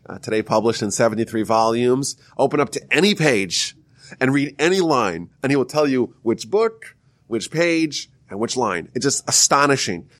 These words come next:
When he would give a lecture, he would, he was a great orator. He was the chief rabbi of Antwerp for fifty years. And he, when he would, when he would give a lecture, he would speak. He was an orator. He would speak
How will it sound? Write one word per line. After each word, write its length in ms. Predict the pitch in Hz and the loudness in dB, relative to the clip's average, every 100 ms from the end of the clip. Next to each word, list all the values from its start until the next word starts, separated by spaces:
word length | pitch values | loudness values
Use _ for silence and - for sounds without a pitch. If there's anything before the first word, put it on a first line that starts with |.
| _ _ | _ _
When 140 | 110 117 | -4 -2
he 80 | |
would 120 | 135 135 | 0 2
give 120 | 117 | 2
a 40 | |
lecture, 460 | 117 139 - 113 107 - - _ _ | 2 0 0 0 -2 -6 -20 _ _
he 180 | - 117 | -8 -4
would, 300 | 107 110 92 - _ _ - | 2 0 0 -16 _ _ -10
he 140 | 110 | -4
was 140 | 113 | -2
a 140 | 101 101 | -2 -4
great 340 | 90 - 117 | -6 -2 -2
orator. 220 | 113 117 110 | 0 0 0
He 60 | |
was 100 | 131 | -4
the 60 | 123 | -4
chief 260 | - 135 | -4 -2
rabbi 240 | 127 123 113 | 0 2 2
of 80 | 101 | 0
Antwerp 480 | 113 117 - 82 - _ _ _ _ _ | -4 -4 -4 -6 -8 _ _ _ _ _
for 100 | - | -12
fifty 340 | - 127 - | 0 0 2
years. 480 | 104 98 101 - - - _ - - - _ - - - - | 2 2 0 -4 -6 -10 _ -20 -20 -20 _ -20 -20 -14 -4
And 540 | 107 107 107 104 95 - _ _ - - - | 2 4 2 0 -6 -10 _ _ -20 -18 -14
he, 420 | 123 123 123 123 | -12 -8 -6 -4
when 160 | 117 | -2
he 160 | 117 123 | -2 -2
would, 280 | 123 117 95 | 0 0 -2
when 200 | - 110 | -8 -4
he 80 | 117 | -4
would 140 | 135 120 | -2 -2
give 140 | 120 | -2
a 60 | 117 | 0
lecture, 320 | 131 139 104 | 0 0 -4
he 80 | 113 | -4
would 160 | 107 | -4
speak. 420 | - - 110 101 | -6 -6 -4 -6
He 120 | - 107 | -6 -6
was 100 | 87 | -4
an 100 | 101 | 0
orator. 360 | 104 104 - | 2 2 0
He 120 | 87 | -6
would 160 | 104 107 | -4 -2
speak 320 | - 110 - | -2 -4 -4